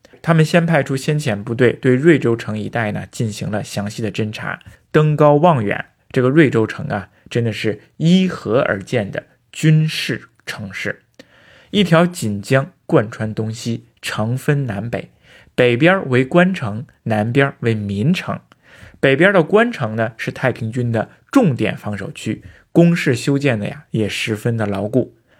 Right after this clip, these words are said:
那曾国华他们呢，看到瑞州城的防守呢，还不算太严密啊，于是啊，他们就抓紧攻城。七月初二的时候，大部的军队呢，就靠近了瑞州府城，顺利的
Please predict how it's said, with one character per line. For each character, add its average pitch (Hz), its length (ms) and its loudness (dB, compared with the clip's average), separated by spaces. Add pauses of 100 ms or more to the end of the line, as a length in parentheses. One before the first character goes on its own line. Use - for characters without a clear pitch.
(200)
那 151 60 4
曾 185 220 4
国 175 100 6
华 131 220 2
他 160 180 0
们 156 160 2
呢， 117 180 -2
看 139 220 -2
到 120 140 0
瑞 160 280 2
州 120 220 0
城 110 260 -6
的 113 120 -2
防 113 280 -4
守 - 220 -4
呢， 113 180 -12
还 131 160 -2
不 131 320 -10
算 180 320 0
太 110 260 -6
严 98 280 -10
密 104 320 -8
啊， 104 180 -8
于 101 220 -10
是 - 160 -6
啊， 101 100 -2
他 95 140 -10
们 104 140 -8
就 101 120 -8
抓 123 380 -2
紧 117 260 -10
攻 107 220 -8
城。 - 160 -14 (720)
七 - 180 0
月 160 160 6
初 156 220 -2
二 147 180 4
的 101 100 -6
时 98 160 -10
候， 104 300 -6
大 127 180 -2
部 113 200 -8
的 107 120 -4
军 117 300 -4
队 117 140 2
呢， - 180 -6
就 104 140 -8
靠 120 320 -2
近 107 160 -6
了 101 80 -6
瑞 107 160 -2
州 107 120 -2
府 - 160 -10
城， 104 240 -6 (320)
顺 202 380 4
利 156 140 6
的 - 160 -2